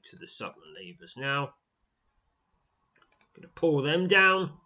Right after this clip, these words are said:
You grasp the iron lever and pull it down as far as it will go. Suddenly, that's another good thing. From somewhere off in the distance, a sharp crackling sound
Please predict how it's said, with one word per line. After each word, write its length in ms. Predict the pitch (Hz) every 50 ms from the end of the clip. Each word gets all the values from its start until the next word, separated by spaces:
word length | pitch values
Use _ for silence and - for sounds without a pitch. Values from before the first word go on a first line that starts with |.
| _ _ _ _ _ _ _ _ _ _
You 140 | 127 120 117
grasp 360 | - 160 151 139 - - -
the 120 | 131 123
iron 300 | 123 120 123 120 113 120
lever 260 | 143 165 165 147 143 151 131
and 80 | 117
pull 160 | - 117 113
it 100 | 101 -
down 180 | - 101 98 98
as 120 | 95 -
far 260 | - - 107 98 92 95
as 140 | 92 -
it 100 | - -
will 140 | 85 90 - -
go. 400 | 190 196 190 190 190 185 - - - _ _ _ _ _ _ _ _ _ _ _ _ _ _ _ _ _ _ _ _ _
Suddenly, 920 | - - - - - 123 123 120 147 147 175 202 220 214 127 - - - - _ _ _
that's 240 | - - - - -
another 260 | 110 98 101 101 104
good 280 | 120 135 139 123 110 117
thing. 340 | 139 156 165 170 160 147 - - _ _ _ _ _ _ _ _ _ _ _ _ _ _ _ _ _ _ _ - - - - _ _ _ _ _ _
From 160 | - 127 117
somewhere 400 | - - 160 156 151 143 139 135
off 260 | 135 127 117 - -
in 60 | 127
the 120 | 117 113 107
distance, 640 | 107 104 95 - - - 78 73 - - - - - _
a 60 | -
sharp 560 | - - - 127 127 131 131 127 - - _
crackling 640 | _ - - 107 104 - - - 120 117 120 120 120
sound 320 | - - 104 113 95 -